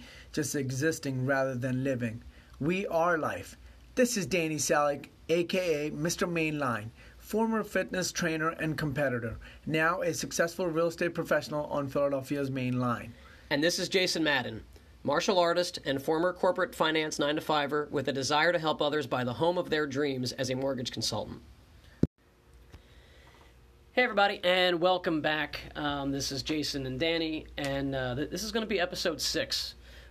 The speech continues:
Speaker 2: We are, um, talking about support systems and cultivating relationships today.
Speaker 1: Hey, everyone. Thanks for joining us, and we are excited to be here. Jason,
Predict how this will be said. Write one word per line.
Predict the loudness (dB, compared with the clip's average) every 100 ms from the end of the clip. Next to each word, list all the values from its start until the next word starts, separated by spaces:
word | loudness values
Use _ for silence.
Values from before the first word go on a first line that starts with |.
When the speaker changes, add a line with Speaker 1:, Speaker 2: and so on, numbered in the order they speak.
| -12
Speaker 2:
We | -4 -2 0
are, | 0 0 -2
um, | -2 -2 -4 -4 -6 -10 -18 -8
talking | -2 -2 0 -2
about | -2 -4 -2 -2 -2 -6 -18 -18 -18 -18 -12
support | -8 -4 -2 -2
systems | -2 -4 -2 -2 -2 -4 -8 -12 -18 -18 -12 -6
and | -2 -2 -4 -4
cultivating | -4 -2 -4 -4 -4
relationships | -6 -4 -6 -8 -10 -12 -10 -12 -10
today. | -10 -10 -12 -14 -16 -18 -18 -18 -20 -20 -20 -20 -18 -18 -10 0
Speaker 1:
Hey, | 4 6
everyone. | 4 2 2 2
Thanks | 0 0 0
for | -2 0
joining | 0 0 0 0
us, | 0 -2 -6 -12 -10
and | -2 -2 0 -2 -2
we | 0
are | 2 0
excited | -2 0 2 2 2 0
to | 0
be | 2 0 0
here. | -2 -6 -12 -20 -20 -20 -20 -4
Jason, | 0 0 0 -4